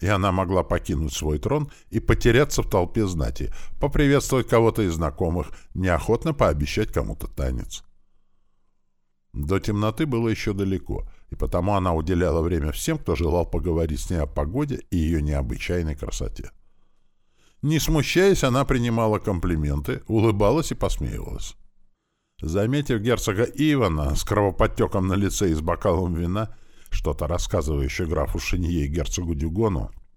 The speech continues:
никакого намёка на траур или печаль Лилайна не обнаружила и сочла все разговоры досужими сплетнями,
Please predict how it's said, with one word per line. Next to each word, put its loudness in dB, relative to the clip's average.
никакого 2
намёка 0
на 0
траур 0
или -2
печаль -2
Лилайна 0
не -2
обнаружила -2
и -4
сочла 2
все 2
разговоры 2
досужими 0
сплетнями, -6